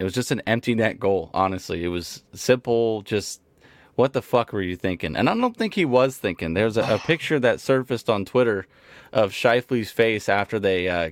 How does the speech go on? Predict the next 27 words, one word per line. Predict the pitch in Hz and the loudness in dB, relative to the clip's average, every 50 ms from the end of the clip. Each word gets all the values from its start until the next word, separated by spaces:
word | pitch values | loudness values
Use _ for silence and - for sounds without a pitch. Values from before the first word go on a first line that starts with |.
| - | 0
gave | - 110 117 113 113 | 0 2 2 2 0
him | 113 107 | -2 -4
the | 95 92 | -4 -4
misconduct | 90 92 90 - - - 104 101 107 104 92 85 | -4 -6 -8 -6 -4 -2 -2 0 0 0 -2 -2
for | - - 85 | -2 -6 -6
charging | - - - 123 131 127 131 98 92 87 | -2 0 2 2 4 2 0 -2 -4 -8
because | 85 85 - 107 98 82 | -8 -4 -4 -4 -4 -2
he, | 104 113 113 104 - - - - - - - - - | -2 -2 -2 -2 -4 -8 -16 -20 -20 -20 -14 0 2
you | 131 | 2
know, | 147 151 | 4 4
when | 151 151 156 | 2 2 0
they | 165 170 | 0 0
talk | 139 190 196 208 - | 2 2 2 2 2
about | 208 214 196 | 2 2 2
a | 170 127 | 2 0
two | - - 156 143 127 | -2 -2 -2 -2 0
hundred | 131 143 135 123 107 92 | 0 0 0 0 -4 -2
foot | - - 127 - - | 0 2 2 2 0
game, | 95 110 107 104 113 120 127 92 | -2 -2 0 2 2 2 2 2
I | 98 127 | 2 2
don't | 147 165 151 - | 2 0 0 -2
think | 160 156 135 - | -2 -4 0 2
this | 135 131 - - | 0 2 2 0
is | 143 113 110 | -2 2 2
what | 113 98 - | 2 0 2
coaches | - 113 113 110 - - 98 90 | 2 2 2 2 0 -4 -4 -2
mean, | 92 92 92 95 107 123 131 | -2 -2 -2 -2 -4 -6 -8